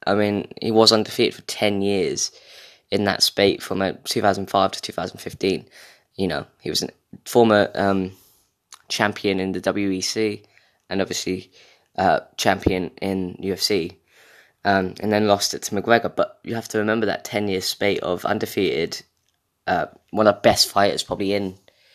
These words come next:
the U F C at the time in those ten years, really. Um, but,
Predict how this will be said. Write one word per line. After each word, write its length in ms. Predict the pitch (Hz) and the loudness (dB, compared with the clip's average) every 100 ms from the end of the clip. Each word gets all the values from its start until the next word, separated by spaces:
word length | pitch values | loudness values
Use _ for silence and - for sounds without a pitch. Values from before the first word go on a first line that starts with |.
| _ _ _ | _ _ _
the 80 | - | -8
U 200 | 101 92 | -4 -4
F 140 | 90 - | -4 0
C 380 | - 104 95 | 0 0 0
at 180 | 80 - | -2 -4
the 60 | - | -8
time 480 | - 101 95 90 92 _ _ - | 2 4 4 0 -8 _ _ -14
in 120 | 95 | -10
those 160 | 90 | -10
ten 320 | - - 92 92 | -12 -12 -10 -8
years, 320 | 92 87 - | -6 -8 -6
really. 280 | 82 85 - _ _ _ _ _ _ _ _ _ - | -8 -8 -14 _ _ _ _ _ _ _ _ _ -8
Um, 420 | - 92 82 82 - _ _ _ _ _ | -2 0 -2 -6 -16 _ _ _ _ _
but, 260 | - - | -4 -4